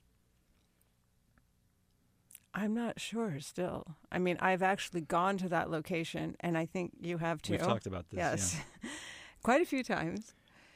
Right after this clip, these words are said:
Speaker 2: It's a sickness, but
Speaker 1: Yeah.
Speaker 2: yeah.
Speaker 1: And, uh, it's amazing when you go and you look, 'cause it's pretty much the same.
Speaker 2: It's exactly the same.
Speaker 1: Yeah.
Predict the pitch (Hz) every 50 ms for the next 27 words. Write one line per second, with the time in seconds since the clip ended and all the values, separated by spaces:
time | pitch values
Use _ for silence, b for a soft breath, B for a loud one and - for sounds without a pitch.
0 | B B B B B B - - 135 - - 185 - - 110 92 - - - -
1 | 107 - 104 101 - - - - 269 349 392 381 233 220 196 - 117 95 90 87
2 | 95 B B B B B B B B B B - 220 220 214 214 202 - - -
3 | 208 208 196 190 190 185 175 - - _ _ _ _ _ _ _ _ _ _ -
4 | 202 - - 220 196 196 214 247 269 226 233 208 185 175 175 165 156 147 - 180
5 | 185 202 208 190 175 160 160 165 160 156 156 190 220 208 160 160 143 143 - -
6 | - - _ - 185 175 190 180 - - 320 320 254 226 214 208 - - - 147
7 | - - 117 - - 110 98 90 87 87 90 92 110 123 - - 98 92 98 98
8 | - - 208 196 180 135 - -